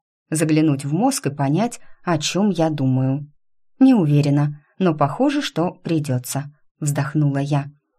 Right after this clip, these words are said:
«Как бы ты на моем месте поступил? Хотел знать правду или обошелся бы собственными догадками?» «Поступил так, как и ты». Макс сложил на груди руки, не отводя от меня взгляда, произнес:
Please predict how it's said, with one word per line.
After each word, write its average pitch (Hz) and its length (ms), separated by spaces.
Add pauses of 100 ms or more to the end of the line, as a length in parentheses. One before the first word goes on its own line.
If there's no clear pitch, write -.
(180)
«Как 190 240
бы 156 120
ты 160 140
на 156 100
моем 151 360
месте 147 320
поступил? 151 680 (300)
Хотел 160 380
знать 156 280
правду 175 380
или 147 300 (200)
обошелся 151 640
бы 147 220 (120)
собственными 147 720
догадками?» 151 800 (480)
«Поступил 147 680
так, 127 340
как 127 240
и 127 60
ты». 123 300 (400)
Макс 139 260
сложил 147 360
на 139 120
груди 147 340
руки, 143 420 (300)
не 160 140
отводя 143 420
от 139 100
меня 143 220
взгляда, 151 440
произнес: 143 760